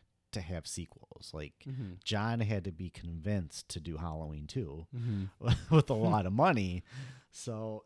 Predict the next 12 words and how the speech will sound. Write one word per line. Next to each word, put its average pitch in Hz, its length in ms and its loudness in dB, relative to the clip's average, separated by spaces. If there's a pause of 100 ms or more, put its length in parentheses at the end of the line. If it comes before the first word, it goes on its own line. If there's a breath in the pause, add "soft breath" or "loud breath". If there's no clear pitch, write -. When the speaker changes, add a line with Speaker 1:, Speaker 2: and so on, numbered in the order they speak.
Speaker 1:
if - 160 -14
you're 127 120 -8
looking 127 340 -4
at 101 100 -2
this 107 160 -2
as 98 140 0
a 92 60 0
standalone 92 680 -2
movie, 87 580 -2 (720 soft breath)
we 107 340 -6
don't 107 320 -2
know 85 520 0